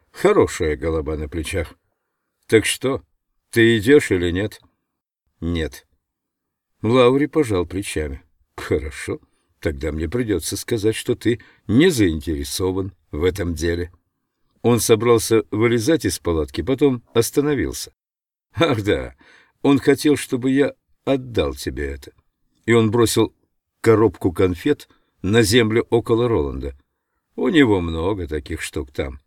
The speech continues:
в трейлере. «Господи!» Рука Шейлы забралась в коробку и достала несколько шоколадных конфет. «Так много времени прошло с тех пор, когда я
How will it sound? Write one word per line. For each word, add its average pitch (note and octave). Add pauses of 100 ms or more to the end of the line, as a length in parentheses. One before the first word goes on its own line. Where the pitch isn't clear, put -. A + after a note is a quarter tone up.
(100)
в -
трейлере. D#2+ (800)
«Господи!» G#2+ (340)
Рука G2+
Шейлы F2
забралась F2+
в -
коробку G#2+
и F2
достала F#2
несколько F2+ (220)
шоколадных B2
конфет. - (680)
«Так F3
много E3+
времени C#3+
прошло C3+
с -
тех C#3
пор, D3
когда A#2
я C3